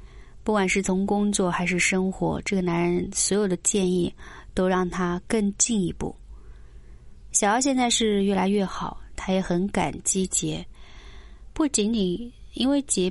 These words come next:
不仅仅是男友，也是知己，也是一位老师一样的存在。第三种类型就是留下伤痛的了，这一点不用说，每个女人都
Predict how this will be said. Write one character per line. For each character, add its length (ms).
不 120
仅 220
仅 160
是 140
男 260
友， 240
也 160
是 160
知 220
己， 300
也 80
是 180
一 60
位 420
老 220
师 260
一 120
样 160
的 100
存 240
在。 120
第 100
三 200
种 140
类 160
型 240
就 140
是 280
留 160
下 220
伤 380
痛 200
的 140
了， 180
这 140
一 40
点 200
不 100
用 200
说， 420
每 160
个 100
女 140
人 300
都 240